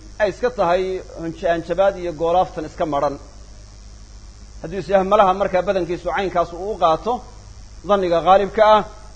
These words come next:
xaalka caynkaasna ikraah noqon mayso. Ma noqonayso dirqi, shuruudihii ikraahu ma dhammaan. Saas aawadeed waxa uu leeyahay, "Waa laygu dirqiyey." Mar hadduu is leeyahay waxa uu ku goodinaayo ma fulinaayo,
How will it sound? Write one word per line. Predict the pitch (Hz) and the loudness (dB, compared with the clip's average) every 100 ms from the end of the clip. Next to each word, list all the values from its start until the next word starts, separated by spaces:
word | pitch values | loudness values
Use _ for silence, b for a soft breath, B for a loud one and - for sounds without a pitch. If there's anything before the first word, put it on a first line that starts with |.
| - - | -20 -4
xaalka | 208 202 202 | 0 2 2
caynkaasna | 185 190 185 185 185 | 0 0 -2 -2 -8
ikraah | 175 202 175 | -2 0 0
noqon | 170 160 | -2 -4
mayso. | 127 - - - - - - - - - - - - - - - - - - - - - | -6 -14 -20 -20 -20 -20 -20 -20 -20 -20 -20 -20 -20 -20 -20 -20 -20 -20 -20 -20 -20 -8
Ma | 202 | -4
noqonayso | 202 175 185 165 170 | 0 2 0 -2 -4
dirqi, | 185 185 156 - | -4 -6 -8 -14
shuruudihii | - 185 196 190 | -8 -6 -2 -4
ikraahu | 185 180 156 | -4 -2 -2
ma | 151 | -4
dhammaan. | 135 107 - - - - - - - - - - - - - - - - - - - - | -6 -10 -16 -20 -20 -20 -20 -20 -20 -20 -20 -20 -20 -20 -20 -20 -20 -20 -20 -20 -18 -10
Saas | 160 | -2
aawadeed | 240 196 196 | 0 2 2
waxa | 214 196 | 2 2
uu | 196 | 0
leeyahay, | 214 196 | -2 2
"Waa | 190 | 2
laygu | 196 254 | 2 -4
dirqiyey." | 277 208 180 135 - - - - - - - - - - - - - - | -6 -4 -4 -4 -10 -20 -20 -20 -20 -20 -20 -20 -20 -20 -20 -20 -20 -6
Mar | 226 | 0
hadduu | 220 233 | 0 -2
is | 233 | -8
leeyahay | 226 247 226 226 | 2 4 6 6
waxa | 254 202 220 214 202 196 | 4 4 6 6 4 2
uu | 208 | -4
ku | 196 262 | -8 -10
goodinaayo | 214 208 185 240 220 202 196 | -4 -4 -4 -2 2 2 2
ma | 247 196 | 0 0
fulinaayo, | 220 247 226 175 151 131 | 0 2 4 4 2 -4